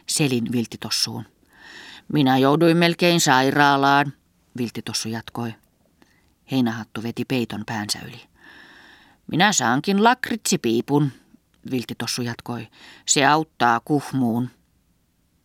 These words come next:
Vilttitossu nousi sängystä ja hiipi heinähatun viereen. Hän veti peittoa alemmas niin, että heinähatun korvat tulivat näkyviin.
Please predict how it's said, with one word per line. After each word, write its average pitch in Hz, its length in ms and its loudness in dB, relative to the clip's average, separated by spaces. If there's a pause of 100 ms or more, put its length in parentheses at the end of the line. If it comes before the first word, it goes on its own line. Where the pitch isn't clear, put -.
(480)
Vilttitossu 131 440 -8
nousi 143 300 -2
sängystä 139 480 -4
ja 120 120 -4
hiipi 131 360 -4
heinähatun 120 480 -4
viereen. 117 460 -6 (400)
Hän 147 160 2
veti 151 220 2
peittoa 151 500 0
alemmas 151 540 0
niin, 139 140 0
että 120 160 -6
heinähatun 123 580 -4
korvat 135 420 -4
tulivat 113 320 -8
näkyviin. 117 540 -6